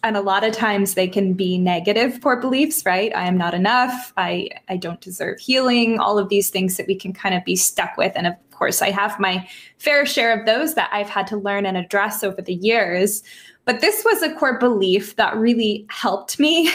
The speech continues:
<laughs> and guided me throughout the process.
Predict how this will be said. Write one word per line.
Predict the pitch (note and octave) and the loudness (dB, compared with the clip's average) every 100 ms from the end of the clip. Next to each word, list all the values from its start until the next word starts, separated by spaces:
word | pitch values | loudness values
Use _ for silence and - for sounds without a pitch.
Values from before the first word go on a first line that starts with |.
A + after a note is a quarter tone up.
| - | -2
<laughs> | - | 0
and | B3+ A3+ | 2 2
guided | G#3+ G3 G3+ A3+ A3 | 0 0 0 -2 -2
me | G#3 F#3 F3+ | -2 -2 -2
throughout | G3 F#3 F#3+ - | -2 -2 -2 -4
the | G3 | -10
process. | - G3+ C4+ C#4 - - A#3 - - | -4 0 0 -2 -4 -4 -2 -2 -2